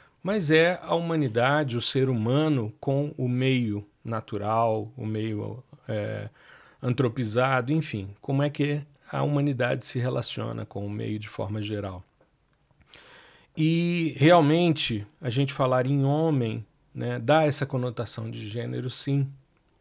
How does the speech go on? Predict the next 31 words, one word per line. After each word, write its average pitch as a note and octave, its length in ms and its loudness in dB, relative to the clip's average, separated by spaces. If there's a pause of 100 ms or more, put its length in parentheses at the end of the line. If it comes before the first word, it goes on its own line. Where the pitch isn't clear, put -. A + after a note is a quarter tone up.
(420)
Então C#3+ 340 2
eu C#3+ 80 4
me C#3 140 2
desculpei F3 640 -2
e D#3+ 40 0
venho C#3 300 2
aqui C3+ 240 -2
também C3 400 0
a A#2 80 -2
público A#2+ 640 -6 (400)
utilizar B2+ 560 2
esse A#2+ 160 -2
espaço B2+ 560 2
democrático, A#2+ 800 -4
que B2 200 -6
é C#3+ 140 4
o C#3+ 60 2
espaço A#2+ 500 -2
do A2 80 -6
podcast, A2+ 680 -4 (320)
pra C#3+ 160 0
também C#3+ 640 4 (240)
expressar B2+ 640 0
minhas A#2+ 300 0
desculpas, A2 840 -4 (160)
né, A#2+ 320 -4
pra B2+ 140 -4
aqueles A2+ 400 -4
que - 100 -10
se - 200 -6
sentiram A#2 640 -6